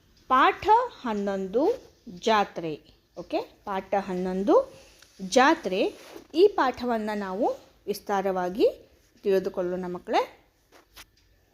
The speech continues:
ಊರ ಜಾತ್ರೆಯ ಸಂಭ್ರಮ, ರಥ ಬೀದಿಯು ತಳಿರು ತೋರಣ ಹಾಗೂ ಬಣ್ಣ ಬಣ್ಣದ, ಹಾಗೂ ಬಣ್ಣದ ಹೂಗಳ ಅಲಂಕಾರದಿಂದ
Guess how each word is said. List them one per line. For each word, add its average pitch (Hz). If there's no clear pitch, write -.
ಊರ 415
ಜಾತ್ರೆಯ 220
ಸಂಭ್ರಮ, 202
ರಥ 285
ಬೀದಿಯು 233
ತಳಿರು 370
ತೋರಣ 233
ಹಾಗೂ 226
ಬಣ್ಣ 330
ಬಣ್ಣದ, 226
ಹಾಗೂ 233
ಬಣ್ಣದ 262
ಹೂಗಳ 285
ಅಲಂಕಾರದಿಂದ 262